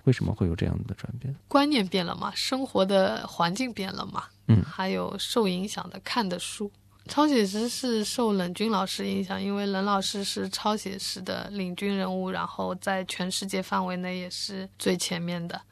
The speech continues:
Speaker 1: 嗯。
Speaker 2: 他这两天在国内也是聚集了全国最知名的写实派艺术家，我也应邀每年都去参加。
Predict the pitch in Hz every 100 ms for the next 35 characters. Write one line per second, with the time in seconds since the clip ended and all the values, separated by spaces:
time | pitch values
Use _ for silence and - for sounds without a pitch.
0 | - 101 127 190 214 208 170 175 - 185
1 | 190 190 190 185 190 185 196 - 185 180
2 | 196 180 185 240 190 185 - 196 180 180
3 | - 214 190 180 175 170 180 - - -
4 | 185 175 190 190 175 180 - 190 185 202
5 | 190 180 180 185 - 165 175 - - 185
6 | 185 185 170 175 175 175 - 202 196 208
7 | 190 220 208 202 190 165 165 175 190 190
8 | 190 - 185 190 202